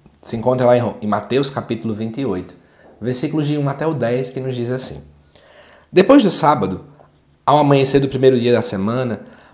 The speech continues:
Maria Madalena e a outra Maria foram ver o sepulcro. De repente, houve um grande tremor de terra... O anjo do Senhor desceu do céu e, aproximando-se, retirou a pedra e sentou-se nela.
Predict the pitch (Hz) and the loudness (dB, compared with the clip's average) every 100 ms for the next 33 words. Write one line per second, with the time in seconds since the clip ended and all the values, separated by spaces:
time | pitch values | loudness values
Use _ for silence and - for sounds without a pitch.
0 | - 143 180 185 160 147 143 160 156 151 | -2 4 4 6 4 4 2 2 2 2
1 | 165 170 165 160 139 143 143 143 147 135 | 2 0 0 0 0 -2 -2 -2 0 0
2 | 135 - 131 - 85 - - _ _ _ | -2 -4 -8 -8 -18 -18 -20 _ _ _
3 | _ _ - 117 120 135 151 156 151 143 | _ _ -4 0 0 2 4 4 6 4
4 | 139 135 131 165 160 147 135 131 117 - | 4 4 4 4 2 0 2 2 0 -2
5 | 117 135 135 135 - _ _ _ _ - | -2 -2 -4 -10 -20 _ _ _ _ 0
6 | 127 160 170 151 143 143 147 143 135 139 | 4 6 4 0 -2 2 4 4 2 -2
7 | 127 - 123 143 143 147 147 170 135 131 | -2 -4 -2 -4 -2 -4 -4 -4 0 0
8 | 139 143 190 202 - - _ - 208 208 | 0 -4 -4 -6 -8 -20 _ -6 -2 4
9 | 196 190 151 143 139 143 143 143 139 123 | 4 2 0 0 2 -2 -4 -6 -6 -6
10 | 120 95 71 | -6 -8 -10